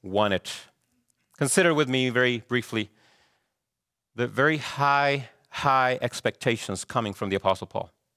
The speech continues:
What Paul is saying to both slaves and masters is deeply counterintuitive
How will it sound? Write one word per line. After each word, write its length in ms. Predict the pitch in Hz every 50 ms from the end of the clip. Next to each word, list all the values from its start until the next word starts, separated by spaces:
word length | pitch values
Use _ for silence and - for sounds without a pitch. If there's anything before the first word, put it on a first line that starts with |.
| _ _ _ _ _ _ _ _ _ _ _ _ _ _ _ _ _ _ - - - _ _ _ _ _ _ _ _ -
What 140 | 135 131
Paul 200 | - 190 240 254
is 100 | 214 160
saying 320 | - - 196 185 170 160 -
to 100 | - 135
both 360 | 160 160 156 143 - - -
slaves 380 | - - 165 165 165 156 127 156
and 80 | 139
masters 440 | 143 165 170 160 - - 131 110 123
is 160 | 135 113 -
deeply 420 | - - 165 190 196 - 143 135 117
counterintuitive 880 | - 147 147 139 - 135 117 107 - 151 139 120 113 113 107 - -